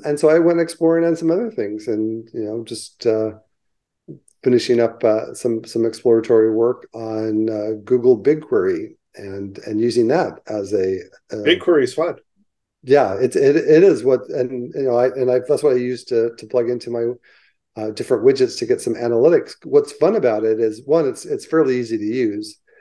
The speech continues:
Speaker 1: Um, and on the other side is then I can just turn a spreadsheet into an analytics dashboard. I've got charts, I've got stats,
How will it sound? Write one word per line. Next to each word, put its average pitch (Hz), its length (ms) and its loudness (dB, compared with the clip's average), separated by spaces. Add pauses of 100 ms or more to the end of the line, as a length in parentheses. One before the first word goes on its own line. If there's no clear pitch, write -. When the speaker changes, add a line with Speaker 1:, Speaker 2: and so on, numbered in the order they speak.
(320)
Speaker 1:
Um, 104 500 -8 (220)
and 127 140 2
on 123 120 2
the 127 80 6
other 185 160 6
side 123 320 2
is 117 160 -2
then 127 140 0
I 131 100 2
can 123 160 -4
just 113 220 -10
turn 127 180 0
a 113 60 0
spreadsheet 131 640 -4
into 120 540 0
an 110 120 -2
analytics 117 540 -4
dashboard. 117 600 0
I've 101 120 -6
got - 200 -6
charts, 123 380 0
I've 104 140 -2
got 104 260 -4
stats, 123 600 0